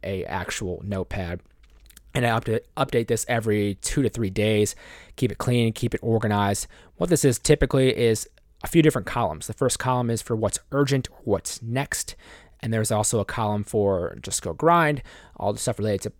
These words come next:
the podcast and the website. Also, there's a column for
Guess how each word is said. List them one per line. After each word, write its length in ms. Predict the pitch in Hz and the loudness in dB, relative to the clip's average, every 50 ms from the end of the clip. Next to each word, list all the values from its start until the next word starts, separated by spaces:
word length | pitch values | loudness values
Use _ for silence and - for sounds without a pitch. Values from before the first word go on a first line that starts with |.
| - - | -12 -10
the 80 | - - | -10 -6
podcast 560 | - 131 123 120 - - 120 110 104 - - | -2 0 0 0 2 0 0 0 -2 -2 -4
and 140 | 107 101 101 | -6 -6 -4
the 40 | 104 | -4
website. 480 | 107 110 98 - - 117 104 101 - - - - - - - - _ - - - - | -4 -4 -4 -4 -4 -4 -4 -4 -6 -8 -12 -20 -20 -20 -20 -20 _ -20 -20 -4 2
Also, 260 | - 131 131 - 139 | 4 6 6 6 4
there's 100 | 127 113 | 2 0
a 60 | 123 - | -2 -2
column 300 | - 127 131 131 117 113 | -2 -2 0 0 -2 -2
for 440 | - 127 120 117 110 104 107 - | 0 2 2 4 4 2 0 -2